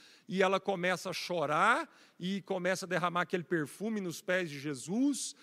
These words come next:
e começa a ungir os pés de Jesus ali. Amados, aquele trecho, esse é um trecho que fala de amabilidade. Esse é um trecho que demonstra de uma forma muito clara sobre a amabilidade,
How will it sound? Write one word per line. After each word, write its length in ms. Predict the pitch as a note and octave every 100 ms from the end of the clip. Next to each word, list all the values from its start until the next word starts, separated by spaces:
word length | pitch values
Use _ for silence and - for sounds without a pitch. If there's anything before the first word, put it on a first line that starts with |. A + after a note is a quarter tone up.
| - _
e 100 | F3+
começa 480 | - F#3 F#3 F3 F#3+
a 20 |
ungir 360 | F3 C#3 C#3 G3
os 160 | E3
pés 280 | - F3 F3
de 120 | D3+
Jesus 500 | C#3+ D3+ B2 D#3+ C#3
ali. 240 | C#3 B2 C3
Amados, 720 | E3 G3 A3 C#3 - - - _ _ _ _ _ _ _ _ _
aquele 420 | - - B3+ B3
trecho, 540 | F3 - E3 F3+ D3 -
esse 380 | - B3 C4+ -
é 40 |
um 120 | A3+ G3
trecho 440 | - F#3 G3+ -
que 120 | -
fala 520 | D#3+ - D#3+ E3 F#3
de 100 | D3+
amabilidade. 960 | D#3+ D3+ C#3+ C3+ A#2+ A2 D#2+ - - - _ _ _ _ _ _ _
Esse 400 | A3 B3+ C4 -
é 60 |
um 100 | G#3
trecho 360 | F#3 F#3 G3+ -
que 60 | F#3+
demonstra 600 | F3+ F3+ F3 G3+ G3 -
de 60 |
uma 140 | F3+ F#3+
forma 280 | - G#3+ G#3
muito 840 | G#3+ B3+ D4+ E4 F4 F4 D#4 -
clara 720 | G3 F3 F#3 F#3+ F#3+ D#3+ B2+ - - - -
sobre 380 | - G#3+ G#3
a 20 | G#3
amabilidade, 720 | F#3+ F#3 F#3 D3+ D3+ C#3+